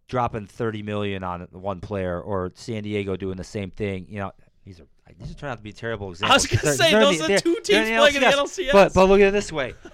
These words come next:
Speaker 2: Yeah.
Speaker 1: Prior to this year,
Speaker 2: Yeah.
Speaker 1: neither one of those two teams was in any way vindicated for
Speaker 2: No.
Speaker 1: dropping that kind of money on one player.
Speaker 2: No.
Speaker 1: You know, they were fifth and sixth seed and just managed to,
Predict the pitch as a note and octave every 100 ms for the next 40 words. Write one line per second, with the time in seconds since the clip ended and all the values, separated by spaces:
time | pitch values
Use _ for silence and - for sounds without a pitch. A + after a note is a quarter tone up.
0 | - E3+ C3+ C3 F#3+ C#4 C#4+ D4+ - D4
1 | D#4+ B3 A3 G#3 A2 G2+ G3 A#3 A#3 A#3
2 | A3+ A3+ - A3 G#3+ A3 G#3 F#3+ F3+ F#3+
3 | G#3+ B3+ G3 D#3+ C#3 C#3+ C#3 C3 A#2+ A2+
4 | C3 G#2+ C3+ B2+ C3 B2 - C3 A#2 A#2
5 | A2 G#2+ G#2+ G2+ G#2+ G2+ G2+ - - -
6 | _ _ - B2 A2 A2 A2 _ _ B2+
7 | D3 C#3 G3 G3 E3+ C3+ F3+ F3 - F#3
8 | F#3 D3+ C#3 G#2+ C3 - A#2+ C#3+ C3+ A#2